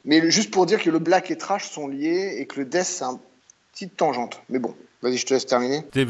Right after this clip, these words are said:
Speaker 2: c'était pour poser un peu les, les influences côté métal. Donc,
Speaker 1: Oui,
Speaker 2: on a,
Speaker 1: oui.
Speaker 2: voilà, les, les, les figures tutélaires, Venom et Motorhead. Plus récemment, donc pour, pour l'époque, Slayer qui reste, euh, la barrière, euh, ultime de, de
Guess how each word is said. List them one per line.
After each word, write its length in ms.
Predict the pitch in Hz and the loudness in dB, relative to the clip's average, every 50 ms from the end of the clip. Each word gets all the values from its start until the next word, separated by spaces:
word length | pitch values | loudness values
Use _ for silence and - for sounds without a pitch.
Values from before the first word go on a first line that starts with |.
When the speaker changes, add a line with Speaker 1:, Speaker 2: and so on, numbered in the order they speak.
| 123 117 | -2 -6
Speaker 2:
c'était 160 | 113 - 123 | -8 -8 -6
pour 160 | 110 135 123 | -4 -4 -4
poser 260 | 127 139 135 127 147 | -2 -4 -4 -2 -2
un 120 | 147 127 117 | -2 -4 -4
peu 140 | - 135 | -4 -4
les, 240 | 135 117 110 107 104 101 | -4 -4 -4 -4 -6 -6
les 200 | 101 104 98 107 | -6 -8 -8 -8
influences 360 | 110 110 - - 127 123 110 | -8 -8 -8 -8 -10 -8 -8
côté 240 | - - 98 - 110 | -8 -8 -8 -6 -6
métal. 280 | 117 131 - 175 151 123 | -4 0 4 4 4 4
Donc, 120 | 107 98 - | 2 2 4
Speaker 1:
Oui, 120 | 165 190 208 | 6 8 8
Speaker 2:
on 40 | 208 | 8
a, 0 | |
Speaker 1:
oui. 60 | 202 | 6
Speaker 2:
voilà, 200 | 185 117 104 92 | 6 4 4 2
les, 220 | 90 90 95 95 95 | 0 -2 -4 -6 -4
les, 220 | 98 110 120 127 | -2 0 0 2
les 280 | 127 147 147 139 143 151 | 2 2 2 2 2 0
figures 260 | 147 160 160 156 147 | 0 2 2 2 0
tutélaires, 400 | - 127 - 143 139 135 131 123 | 0 -2 0 2 6 6 6 6
Venom 340 | 117 120 120 120 120 117 113 107 | 4 2 -2 -2 -2 -4 -4 -4
et 40 | |
Motorhead. 580 | 104 107 104 95 - 104 107 127 151 180 180 - - - - - | -6 -6 -8 -8 -6 -4 -2 -2 -2 -2 -4 -8 -14 -18 -18 -12
Plus 180 | - 151 151 | -6 -2 0
récemment, 540 | 147 147 143 131 - 151 139 143 143 139 127 | 2 2 2 2 2 0 0 0 0 -2 -4
donc 220 | 110 101 98 90 - | -6 -8 -8 -10 -14
pour, 280 | - - - 101 95 98 | -16 -14 -12 -12 -12 -10
pour 140 | - 104 101 | -8 -6 -6
l'époque, 460 | 101 101 - 117 117 110 110 - - - | -6 -6 -4 -4 -4 -4 -6 -8 -18 -18
Slayer 400 | - - - 117 120 123 131 123 - - | -14 -8 -6 -2 0 2 2 2 2 -2
qui 120 | - 113 | -6 -6
reste, 340 | 95 98 110 107 - - - | -4 -4 -4 -6 -8 -14 -16
euh, 60 | - - - - - - - - - | -16 -14 -16 -16 -16 -18 -18 -16 -14
la 100 | - 92 | -14 -12
barrière, 520 | 92 95 90 85 95 101 104 104 104 98 95 | -8 -6 -6 -6 -4 -4 -4 -4 -4 -4 -4
euh, 220 | 87 82 82 82 85 | -6 -8 -8 -10 -10
ultime 480 | 92 90 - - - 104 104 101 98 | -12 -12 -14 -12 -12 -10 -10 -8 -10
de, 80 | 95 90 90 85 85 - - - | -10 -12 -12 -14 -14 -14 -16 -16
de 140 | - - | -16 -16